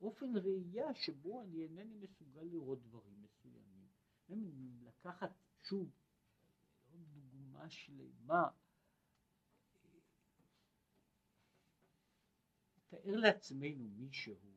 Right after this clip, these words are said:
שהוא ב-, ב-, בתאונה, הוא עיוור צבעים.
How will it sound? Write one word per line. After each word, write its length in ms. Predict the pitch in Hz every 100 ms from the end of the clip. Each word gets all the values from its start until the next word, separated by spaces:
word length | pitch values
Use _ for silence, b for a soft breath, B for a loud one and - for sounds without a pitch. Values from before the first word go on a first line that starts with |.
| - _ -
שהוא 680 | - 117 147 160 151 139 - - _ - - 143
ב-, 40 |
ב-, 300 | 131 - 135 135
בתאונה, 840 | 123 - 135 123 120 143 139 101 - - 165 185 - -
הוא 160 | 190 202
עיוור 340 | 208 147 180 185
צבעים. 560 | - 165 156 135 113